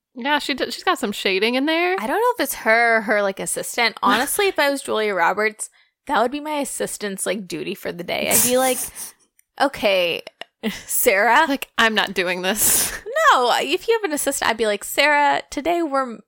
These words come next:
Speaker 2: doing arts and crafts." <laughs> I'd, I'd, you know, be a creative director to my assistant. I'd just be like,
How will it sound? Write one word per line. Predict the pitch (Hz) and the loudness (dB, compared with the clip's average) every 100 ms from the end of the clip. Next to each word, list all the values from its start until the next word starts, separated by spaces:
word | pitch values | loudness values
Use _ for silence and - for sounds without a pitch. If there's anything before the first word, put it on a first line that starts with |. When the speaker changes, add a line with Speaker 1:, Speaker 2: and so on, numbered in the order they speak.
| _ _ - 202 | _ _ -16 -2
Speaker 2:
doing | - 226 | 0 2
arts | 196 - | 0 -2
and | 196 | -10
crafts." | - 180 147 - - - - - - _ _ _ _ _ _ _ | -2 0 0 -2 -6 -2 -2 -4 -14 _ _ _ _ _ _ _
<laughs> | - 123 - - _ _ - - | -12 -12 -12 -20 _ _ -20 -4
I'd, | 220 233 | -2 0
I'd, | - 247 226 214 | 2 2 0 -2
you | 269 | 0
know, | 262 240 | 0 -2
be | - 196 226 233 | -8 -6 -2 0
a | 214 233 | 2 0
creative | - 226 214 240 | -2 0 2 2
director | 254 226 214 - - 233 - - - | 2 2 0 -2 -2 0 0 -2 -6
to | 339 | -2
my | 254 | 2
assistant. | 226 - - 220 - 240 220 | 2 2 -2 -4 -4 -4 -4
I'd | 208 202 | -4 -4
just | - | -6
be | - 190 | -4 -4
like, | 190 190 - | -2 -4 -8